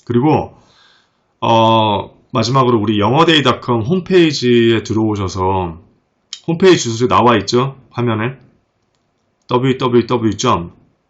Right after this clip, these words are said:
와이오유엔지에이디에이와이 점 컴, 영어데이 점 컴이에요. 여기 게시판에 무료 전화 영어 신청하는 게시판이 있거든요.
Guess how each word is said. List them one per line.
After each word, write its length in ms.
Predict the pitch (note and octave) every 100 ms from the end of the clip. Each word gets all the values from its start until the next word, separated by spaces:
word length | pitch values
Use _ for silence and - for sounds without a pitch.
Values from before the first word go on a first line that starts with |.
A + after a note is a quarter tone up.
| _ _ _ _ _
와이오유엔지에이디에이와이 3500 | G#2 G2+ G#2 A#2 A#2 A2+ A2+ F#2 F#2+ G#2 G#2 G2+ A2 B2+ E3 E3 - _ - G2+ G#2+ C#3+ E3+ - _ _ - G#2+ A#2+ G#2 G2+ G2 F#2 G#2 C3 C#3 - -
점 160 | B2 A#2
컴, 260 | - G#2
영어데이 540 | F#2+ A#2+ B2 A#2+ A2+ A2
점 180 | C3+
컴이에요. 600 | A#2+ B2+ A2 F#2+ F#2+ E2 - _ _ - - - - - _ _ -
여기 120 | A2+
게시판에 1040 | A2+ A#2 C#3+ F3 D3+ C#3+ C3+ C3+ C3 B2+ A2+
무료 500 | F#2+ G#2 A#2 C3 B2+
전화 440 | - G2+ G#2+ A2+
영어 200 | A2 G#2+
신청하는 720 | G2+ - D3 - D#3 C#3 B2+ A#2+
게시판이 440 | F#2 F2+ A#2+ G2+
있거든요. 520 | F2 F2+ F2+ A2 C3+